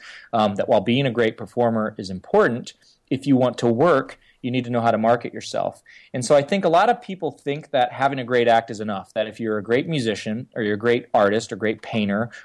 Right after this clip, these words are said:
or great performer, that you will work. And the reality is the two have nothing to do with themselves. There are plenty of people who have terrible acts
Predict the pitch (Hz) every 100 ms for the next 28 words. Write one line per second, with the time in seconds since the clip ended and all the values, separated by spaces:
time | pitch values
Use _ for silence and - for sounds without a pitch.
0 | - 104 113 117 127 - 113 98 101 107
1 | - - 127 113 110 143 95 - - -
2 | - 117 110 143 185 165 143 139 135 -
3 | 113 - 147 131 101 113 139 139 131 110
4 | 117 110 113 101 101 92 - 127 117 117
5 | 156 180 185 175 135 135 131 127 - 127
6 | 110 101 - - 160 180 196 190 131 98
7 | 104 -